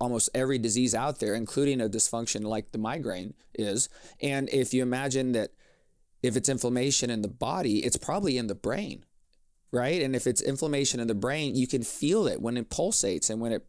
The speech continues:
pulsates in your head and you feel it throbbing, and maybe it's beating behind your eyes, b-, beating behind your temple,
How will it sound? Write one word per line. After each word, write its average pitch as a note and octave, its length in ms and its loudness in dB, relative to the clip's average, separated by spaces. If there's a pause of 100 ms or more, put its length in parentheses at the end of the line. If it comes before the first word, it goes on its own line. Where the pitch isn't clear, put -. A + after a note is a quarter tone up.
(140)
pulsates D#3+ 560 2
in B2 80 -2
your A2+ 120 2
head D3 340 -2 (280)
and A#2 100 0
you A#2+ 80 4
feel C#3 200 2
it C3 100 0
throbbing, C#3+ 680 0
and A#2 80 0
maybe A#2+ 200 4
it's A2+ 120 0
beating B2+ 320 0
behind A#2+ 240 -2
your - 120 -2
eyes, B2+ 440 0
b-, - 240 -4
beating A#2 240 0
behind A#2 180 0
your A2 100 -4
temple, B2 460 0